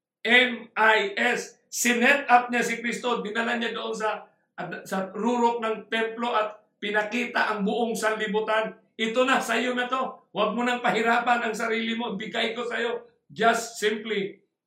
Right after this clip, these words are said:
bow. Mubaw ka lang." <laughs> Grabe, kapatid. Yung tatlo lang yung attempt na yan, yun din ang M I S. Yung word, yung letters na yan,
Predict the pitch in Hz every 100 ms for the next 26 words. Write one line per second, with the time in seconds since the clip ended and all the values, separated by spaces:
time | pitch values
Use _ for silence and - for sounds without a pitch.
0 | _ 135 156 196 214 214 - - - 170
1 | 196 196 202 208 208 208 196 202 240 -
2 | _ _ _ _ - 226 180 196 202 190
3 | 185 180 180 185 185 180 180 180 185 196
4 | 196 - _ _ _ - 208 240 233 247
5 | 240 247 277 311 320 311 302 302 302 294
6 | 294 294 311 285 - 160 - _ - 196
7 | 254 285 269 285 277 233 220 - - 269
8 | 269 262 - 226 233 226 - - 233 -
9 | - - - - _ _ _ _ 185 220
10 | 220 196 196 254 285 277 - 240 240 226
11 | - 208 277 277 269 262 262 254 254